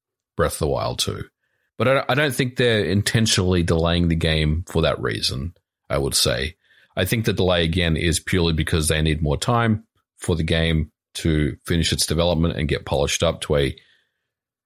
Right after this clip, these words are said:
quality that we, we've come to expect from a Zelda game. And honestly, it has big shoes to fill. Breath of the Wild is considered one of the best games ever made.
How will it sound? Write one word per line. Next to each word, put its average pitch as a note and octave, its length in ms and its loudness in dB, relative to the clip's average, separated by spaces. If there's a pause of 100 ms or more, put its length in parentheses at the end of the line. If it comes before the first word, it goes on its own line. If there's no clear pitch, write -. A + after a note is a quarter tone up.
(140)
quality B2+ 580 2
that G2+ 220 0
we, F2 200 2 (220)
we've F#2 160 0
come F2+ 240 2
to E2+ 120 2
expect - 500 -2
from E2 220 0
a D2+ 200 2
Zelda F#2 340 2
game. F2+ 440 0 (460)
And G#2+ 500 0 (640)
honestly, B2 640 0
it A2+ 160 -2
has A2+ 580 2 (680)
big B2+ 160 2
shoes - 300 2
to F#2+ 100 0
fill. C2 200 -2
Breath F2 280 0
of F#2+ 120 0
the E2+ 80 2
Wild F#2 300 4
is F#2 100 0
considered F#2+ 400 0
one F2+ 180 2
of F#2+ 40 2
the F#2+ 60 2
best F#2 260 0
games F#2 260 0
ever F#2+ 220 2
made. G2+ 420 2